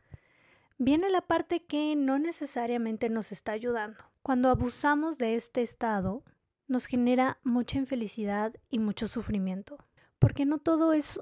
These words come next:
un ahorro de energía constante. A veces necesitamos conectar y parte de abusar de este piloto automático es desconectarnos.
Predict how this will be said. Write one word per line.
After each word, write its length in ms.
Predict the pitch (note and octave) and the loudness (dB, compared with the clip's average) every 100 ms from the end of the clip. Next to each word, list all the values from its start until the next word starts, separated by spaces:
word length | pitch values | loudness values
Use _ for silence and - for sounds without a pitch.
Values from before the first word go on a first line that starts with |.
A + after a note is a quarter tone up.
| - | -2
un 180 | D4+ D4+ | 2 6
ahorro 360 | C#4+ C#4+ D4 | 6 6 4
de 80 | C#4 | 4
energía 420 | B3 A#3 - C4+ | 2 2 0 0
constante. 800 | B3+ B3+ A#3+ - C#4 C#4 - - - - - - _ _ - | 2 2 2 2 2 2 -2 -10 -10 -20 -16 -16 _ _ -4
A 100 | B3+ | 0
veces 320 | A#3+ A#3+ A#3+ | 2 2 2
necesitamos 760 | C#4+ B3+ A#3 A3+ - G#3+ A3+ | 2 2 -4 -4 0 2 2
conectar 540 | - B3 G#3+ - G#3+ G3+ - - _ _ _ _ | 2 2 0 -2 -2 -2 -6 -14 _ _ _ _
y 600 | D4 A#3 A3 A3 A3 A#3 _ _ _ _ _ | -2 0 0 0 -2 -6 _ _ _ _ _
parte 400 | - C#3 - C4+ | 0 0 2 2
de 480 | C4 B3+ B3 B3+ E4 _ - | 4 4 4 2 -2 _ 0
abusar 760 | D#4+ A#3+ A3 - G#3 G#3+ - - - | 4 4 2 0 -2 -4 -8 -16 -6
de 120 | A3+ | -2
este 200 | G3 - | 0 -2
piloto 420 | - A3+ G#3+ - | -2 2 2 2
automático 640 | A3 - A3+ A3+ - - D#4+ | 0 2 0 0 -2 -6 -6
es 180 | A3 - - | -8 -10 -2
desconectarnos. 1200 | B3+ A#3+ - A3+ G3+ - A3+ A3 - - - | 0 0 -2 -2 -2 -6 -6 -6 -14 -18 -18